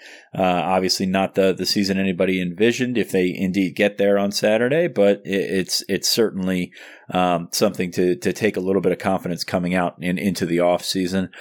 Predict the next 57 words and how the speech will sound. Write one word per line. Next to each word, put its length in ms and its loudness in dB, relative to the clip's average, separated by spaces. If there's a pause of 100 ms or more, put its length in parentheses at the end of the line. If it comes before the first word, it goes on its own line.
(180)
Uh, 260 4
real 140 4
quick 340 0
before 300 4
we 100 4
get 160 0
out 180 2
of 80 0
here, 440 2
uh, 200 0
before 280 0
the 80 -2
mailbag, 580 2 (200)
more 280 2
all 220 6
Big 260 -2
Ten 320 -2
stuff, 480 -2
uh, 40 0
on, 580 0
on 200 -2
Wednesday. 320 2
This 220 -2
list 300 0 (280)
kinda 200 -2
hit 280 -2 (200)
from 240 -4
nowhere. 420 4
<laughs> 80 -8
Really, 320 6
we 100 4
talked 240 4
about 260 0
that. 360 2
I 20 -18
think 280 0
that 180 4
on 140 0
Tuesday 560 2 (200)
with 100 -2
the 80 4
offensive 380 2
team 240 -4
coming 300 -2
out, 200 0 (260)
you 80 -6
got 180 4
two 180 -2
first 400 -2
team 320 -4
defense, 480 0
uh, 60 -4
all 420 4
Big 240 0
Ten 280 -4
defensive 520 -2
ends, 300 0